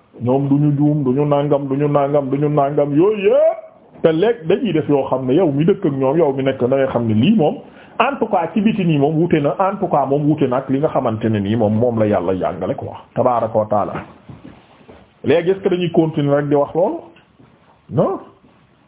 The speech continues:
Mooy tamit sincérité daa am, ndax boo sincère, boo sincère, boo, boo sincère, te Yàlla tax sa yéene baax, <coughs> Borom bi mën na la jàppale, ñeneen ñépp seen yéene baaxoon.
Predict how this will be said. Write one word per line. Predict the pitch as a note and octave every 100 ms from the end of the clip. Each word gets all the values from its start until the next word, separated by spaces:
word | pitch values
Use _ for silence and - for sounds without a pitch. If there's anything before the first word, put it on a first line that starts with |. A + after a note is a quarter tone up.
| _ _ _ _ _ _ -
Mooy | A#2 D#3+ G3+
tamit | G3 B3+ -
sincérité | F#3 F#3 F#3 E3+ F#3+
daa | E3+ E3+
am, | E3 B2
ndax | C3 - C3+
boo | C3 C#3+ C#3+
sincère, | F3 F3+ F3 D3+ C#3 F#3+ - - - -
boo | A2 C#3 D3
sincère, | F3+ F#3+ F#3 E3 C#3+ C#3+ G#3+ - - - -
boo, | A#2 C#3+ C#3+ - B2+
boo | C#3+ C#3+ C#3+
sincère, | D#3 D3+ D3+ C#3 C3+ A#2+ - - - - - _ - - -
te |
Yàlla | C#3+ D#3+ D#3
tax | C#3 D3 C3
sa | C#3+
yéene | D#3 E3+ D#3+
baax, | C#3+ C#3 C#3+ - - - _ - -
<coughs> | - - -
Borom | G#3+ G#3 - -
bi | F#3
mën | E3 D#3
na |
la | D3 C#3+
jàppale, | C#3+ - C#3+ - -
ñeneen | D3 E3+ G3
ñépp | F3 E4+
seen | E4+ E4
yéene | E4 B3+
baaxoon. | C#3+ - A2+ F#2